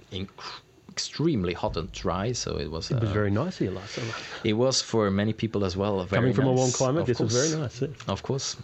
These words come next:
Speaker 1: and, uh, I would also, I would admit that
Speaker 2: <laughs>
Speaker 1: I, I also enjoyed last summer
Speaker 2: Mm.
Speaker 1: very much, uh, in many times, but it also makes you concerned about if this happens every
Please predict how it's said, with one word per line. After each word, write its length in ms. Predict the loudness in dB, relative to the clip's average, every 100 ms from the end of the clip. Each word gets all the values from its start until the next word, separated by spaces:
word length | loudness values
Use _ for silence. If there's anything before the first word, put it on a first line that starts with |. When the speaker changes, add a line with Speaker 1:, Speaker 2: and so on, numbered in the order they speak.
| -2
Speaker 1:
and, 400 | 0 2 2 2
uh, 360 | 2 2 2
I 160 | 2 0
would 180 | 0 0
also, 460 | 0 2 0 0
I 160 | 0 0
would 160 | 0 0
admit 320 | 0 0 -2 -4
that 140 | 0 2
Speaker 2:
<laughs> 200 | 2 2
Speaker 1:
I, 180 | 2 2
I 40 |
also 320 | 2 0 0
enjoyed 460 | 0 0 0 0 0
last 240 | -2 -2
summer 220 | -4 0
Speaker 2:
Mm. 40 | 2
Speaker 1:
very 180 | 2 0
much, 360 | -2 -4 -4
uh, 300 | -2 0 0 -2
in 180 | -2
many 200 | 0 0
times, 360 | -2 -4 -4 -4
but 160 | -2 0
it 60 |
also 300 | 0 -2 -4
makes 260 | -4 -2 -2
you 140 | -2
concerned 500 | -2 -4 -2 -2 -2
about 320 | 0 -2 -2
if 140 | -6 -2
this 220 | -4 -2
happens 500 | -4 -6 -4 -4 -2
every 380 | 0 0 0 -2